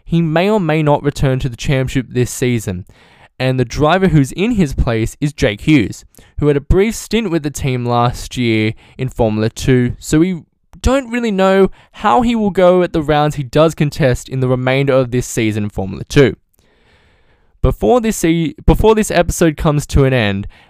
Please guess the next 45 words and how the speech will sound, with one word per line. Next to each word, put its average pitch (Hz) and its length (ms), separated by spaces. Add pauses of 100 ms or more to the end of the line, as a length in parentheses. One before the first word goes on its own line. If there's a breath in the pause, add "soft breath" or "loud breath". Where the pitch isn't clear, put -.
(180 soft breath)
and 135 120
to 131 60
give 175 280
you 175 120
all 156 220
a 139 40
refresher 131 800
for 135 140
when 135 240
the 127 60
Formula 165 340
Two 147 240
season 127 460
resumes, 110 800 (440 soft breath)
here 214 240
are 233 120
the 185 120
championship 185 460
standings 156 640
for - 140
both 123 240
the - 80
Drivers' 135 500
Championship 185 600 (200)
of 117 120
everyone 135 320
who 139 80
has 123 100
scored 123 300
points 220 400 (260 soft breath)
and 196 180
the 185 60
Teams' 175 400
Championship. 104 720 (1040 soft breath)
The - 80
Drivers' 190 460
Championship 165 420
standings 127 460
at 113 100
the 107 60
mid-season 147 640
point 117 320
in 117 80
Formula 127 400
Two 120 640